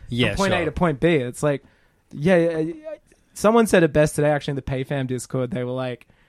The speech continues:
Speaker 2: uh, "Netflix's binge, like, nature just, like, ruined the brains of people who are just, like, can't handle having a week between
Speaker 1: Yeah.
Speaker 2: a character
Speaker 1: Well, I
Speaker 2: making"
Speaker 1: much prefer this as, like, a
Speaker 2: Oh, hundred percent.
Speaker 1: yeah, yeah.
Speaker 2: Well, it generates, like, exciting decision at the same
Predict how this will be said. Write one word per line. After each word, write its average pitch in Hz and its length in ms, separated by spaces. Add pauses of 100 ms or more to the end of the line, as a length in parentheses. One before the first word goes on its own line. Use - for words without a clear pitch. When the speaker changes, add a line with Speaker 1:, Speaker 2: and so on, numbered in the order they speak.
(460)
Speaker 2:
uh, 143 100
"Netflix's 139 680
binge, 135 560
like, 135 380 (160)
nature 135 320
just, 139 180
like, 143 140 (200)
ruined 131 300
the 131 60
brains 123 420
of 139 120
people 170 440 (960)
who 143 180
are 135 80
just, 135 300
like, 131 320 (300)
can't 143 260
handle 139 360
having 135 280
a 123 60
week 123 340
between 131 300
Speaker 1:
Yeah. 110 100
Speaker 2:
a 101 40
character 139 340
Speaker 1:
Well, 135 80
I 151 80
Speaker 2:
making" 143 60
Speaker 1:
much 139 200
prefer 113 320
this 101 240
as, 95 160
like, 92 160
a - 60
Speaker 2:
Oh, 156 100
hundred 175 400
percent. 135 360
Speaker 1:
yeah, - 40
yeah. 156 60
Speaker 2:
Well, 208 120
it 214 160
generates, 226 540
like, 190 220
exciting 160 720
decision 170 400
at 135 80
the 139 80
same 147 420